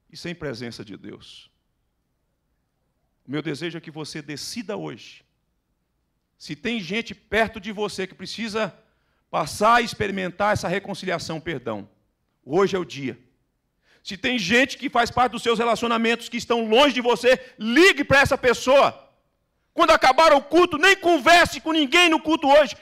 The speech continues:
Vá lá para fora, vai para o saguão do nosso culto e ligue para a pessoa imediatamente. Que Deus te dê graça para você voltar a celebrar com seus familiares,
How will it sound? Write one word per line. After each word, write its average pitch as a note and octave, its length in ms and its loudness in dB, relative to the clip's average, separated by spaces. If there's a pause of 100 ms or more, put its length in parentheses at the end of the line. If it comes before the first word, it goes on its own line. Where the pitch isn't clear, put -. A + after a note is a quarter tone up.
(140)
Vá E4 300 4
lá D#4 120 6
para C#4+ 200 2
fora, C4 480 4 (160)
vai E4 260 6
para D#4+ 180 4
o D4 40 -6
saguão D4+ 480 4
do C#4+ 80 -4
nosso C4+ 300 2
culto - 280 0
e D4 40 0
ligue C#4+ 380 2
para - 140 -2
a C#4 40 -2
pessoa C#4+ 380 -2
imediatamente. C4 1160 -6 (2500)
Que D3+ 100 -12
Deus F3 200 -6
te D3+ 80 -16
dê E3+ 120 -8
graça C#3 580 -8 (1500)
para C3+ 140 -6
você C3+ 320 -10
voltar B2 320 -10
a B2 40 -12
celebrar A#2+ 540 -8
com A#2+ 140 -16
seus A#2 240 -14
familiares, A2 840 -14